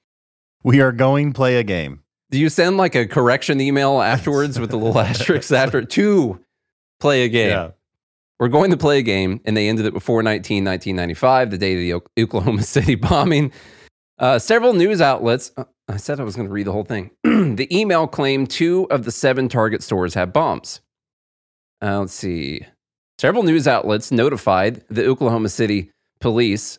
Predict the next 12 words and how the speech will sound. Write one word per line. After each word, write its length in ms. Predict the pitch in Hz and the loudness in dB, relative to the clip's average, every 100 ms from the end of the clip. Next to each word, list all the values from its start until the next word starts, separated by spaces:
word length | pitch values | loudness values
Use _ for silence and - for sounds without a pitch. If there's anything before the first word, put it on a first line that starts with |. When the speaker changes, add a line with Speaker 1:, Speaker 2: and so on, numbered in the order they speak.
| - | -2
Speaker 2:
of 120 | 107 | -2
the 60 | 107 | -2
threats. 440 | - 180 104 - - | -2 -2 -2 -6 -14
Police 300 | - 131 170 | -4 -2 -2
Department 520 | - 101 104 117 123 - | -4 -2 0 0 -4 -4
spokesman 460 | - 92 - 131 | -4 -4 -4 -6
Gary 240 | 107 104 120 | -2 0 0
Knight 240 | 92 - | -2 -4
said 180 | - 87 | -4 -4
in 40 | |
a 40 | 104 | -4
statement, 400 | - 185 110 | -4 -6 -6